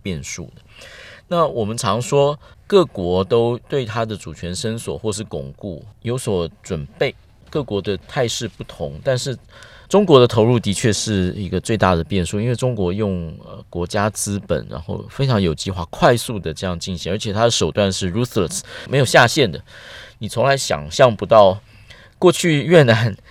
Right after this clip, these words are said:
菲律宾对于这个，呃，微微可及的岛礁，它顶多就是用竹筏，甚至用一点水泥把它巩固起来。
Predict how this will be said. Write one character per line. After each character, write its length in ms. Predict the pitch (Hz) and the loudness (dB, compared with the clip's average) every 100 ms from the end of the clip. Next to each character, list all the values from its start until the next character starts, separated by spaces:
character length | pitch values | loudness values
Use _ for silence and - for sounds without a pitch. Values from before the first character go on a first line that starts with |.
| - | -10
菲 140 | - 147 | -2 -2
律 80 | |
宾 240 | 127 123 127 | 0 -2 0
对 160 | 151 | 2
于 140 | 117 110 | 2 0
这 160 | 131 | 0
个， 240 | 110 98 90 - | 2 2 0 -4
呃， 240 | - - | -12 -10
微 200 | 92 110 | -2 0
微 180 | 127 127 | 4 2
可 180 | 123 95 | 2 -2
及 180 | 80 82 | -2 -2
的 100 | 95 | 0
岛 240 | 90 78 | 2 2
礁， 200 | 73 101 | 2 2
它 140 | 113 139 | 2 0
顶 200 | 104 85 | -2 -2
多 180 | 113 117 | -2 -2
就 100 | 120 | -4
是 140 | 131 | -2
用 140 | 127 | -2
竹 340 | 113 95 110 139 | -4 -2 0 2
筏， 340 | - 85 95 - - - | 2 4 2 -2 -18 -18
甚 180 | - 147 | -6 -4
至 160 | 135 139 | -2 -2
用 140 | 147 | 0
一 40 | 120 | 0
点 180 | 98 | -2
水 300 | 117 - 85 | -4 -4 -4
泥 340 | 80 80 87 92 _ _ | -4 -6 -8 -10 _ _
把 140 | - 78 | -10 -4
它 260 | 104 101 104 | 0 0 -2
巩 160 | 85 80 | -8 -6
固 160 | 120 | -4
起 200 | 107 - | -6 -4
来。 120 | 62 | -6